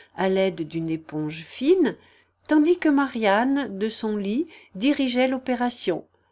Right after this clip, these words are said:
en plaisantant la délicatesse exagérée qu'il y mettait, comme s'il avait tenu quelque dieu naissant, fragile et sacré, que ses gros doigts d'homme craignaient de meurtrir.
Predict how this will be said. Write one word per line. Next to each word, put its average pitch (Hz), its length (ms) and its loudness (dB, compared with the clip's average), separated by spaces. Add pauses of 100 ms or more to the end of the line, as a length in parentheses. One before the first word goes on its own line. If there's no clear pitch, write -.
(280)
en 196 120 2
plaisantant 196 800 0
la 196 160 2
délicatesse 190 800 -2
exagérée 180 720 -4
qu'il 202 180 -8
y 214 120 -4
mettait, 240 480 0 (680)
comme 392 260 6
s'il 302 280 2
avait 262 240 2
tenu 254 360 2
quelque 233 360 -2
dieu 220 380 2
naissant, 214 640 0
fragile 208 600 -2
et 196 60 0
sacré, 196 600 0 (480)
que 208 100 0
ses 202 220 -4
gros 202 320 4
doigts 208 200 4
d'homme 196 400 2
craignaient 190 400 0
de 185 120 -2
meurtrir. - 680 -6